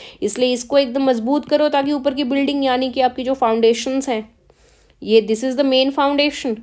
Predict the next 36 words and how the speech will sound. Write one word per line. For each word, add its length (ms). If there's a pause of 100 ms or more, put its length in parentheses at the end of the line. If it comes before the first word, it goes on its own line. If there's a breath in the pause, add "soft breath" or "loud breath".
उसके 280
बाद 200
जो 120
आपके 360
जो 140
मेन 300
को-, 240
सब्जेक्ट्स 500
होते 240
हैं 160
प्रॉपरली 540
सारी 280
चीज़ें 340
पढ़ना, 320 (580 soft breath)
तभी 240
सही 200
ढंग 160
से 140
बन 200
पाती 340
हैं। 80
वही 280
आप 220
फंडा 280
देख 180
सकते 260
हो 60
नहीं 220
ढंग 200
से 120
हुआ 240
तो 140
क्या 200
हो 160
रहा 120
है। 200